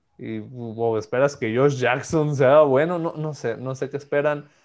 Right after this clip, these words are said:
Los Pistons llevan siendo irrelevantes desde el dos mil ocho, que fue el último año de sus seis ap-, apariciones seguidas en final de conferencia después de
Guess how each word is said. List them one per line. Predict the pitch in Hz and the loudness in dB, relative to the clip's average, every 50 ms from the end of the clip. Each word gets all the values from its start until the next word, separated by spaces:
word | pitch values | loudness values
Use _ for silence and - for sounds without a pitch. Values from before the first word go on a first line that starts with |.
| _ _ _ _ | _ _ _ _
Los | - 113 107 - | -10 -10 -10 -8
Pistons | _ 123 120 - - 143 131 131 | _ -8 -6 -4 -4 -4 -2 -2
llevan | 135 135 127 | -2 -2 -2
siendo | 127 135 135 135 143 | -4 -4 -2 -2 -2
irrelevantes | 135 131 123 110 101 101 110 123 127 131 135 127 | -2 -2 -2 -2 -2 -2 -2 -2 -2 -4 -4 -4
desde | 123 123 113 | -4 -6 -6
el | 107 | -6
dos | 101 95 - - | -8 -8 -8 -8
mil | 117 117 117 | -6 -2 0
ocho, | 120 127 123 - - 135 135 | 0 0 0 -2 -6 -6 -6
que | - 107 | -6 -8
fue | - - 110 107 | -6 -4 -4 -2
el | 110 117 120 120 120 120 117 - - _ _ _ _ _ - | -2 -4 -4 -6 -6 -8 -10 -12 -16 _ _ _ _ _ -10
último | 120 117 120 - - 139 123 110 107 | -10 -10 -8 -8 -8 -6 -4 -4 -4
año | 110 113 127 135 139 135 | -4 -4 -6 -6 -6 -2
de | 127 120 107 | -2 -2 -4
sus | - - 107 - | -4 -8 -14 -10
seis | - - 110 117 120 - - | -4 -2 -2 -2 0 0 -2
ap-, | 160 - - _ _ - _ _ _ | -2 -4 -8 _ _ -20 _ _ _
apariciones | - - - 123 113 117 - 123 120 131 - | -10 -6 -4 -6 -6 -4 -6 -8 -8 -8 -6
seguidas | - 110 110 120 127 - | -4 -4 -4 -4 -4 -6
en | 127 | -6
final | 113 113 110 | -6 -6 -6
de | 117 131 | -6 -8
conferencia | - 123 120 - 101 101 104 113 117 - 131 | -8 -8 -8 -6 -6 -6 -6 -6 -4 -2 0
después | 120 107 - - - 107 107 107 117 | 0 -2 -2 -4 -4 -4 -4 -2 0
de | 120 117 110 101 - | 0 0 0 0 -4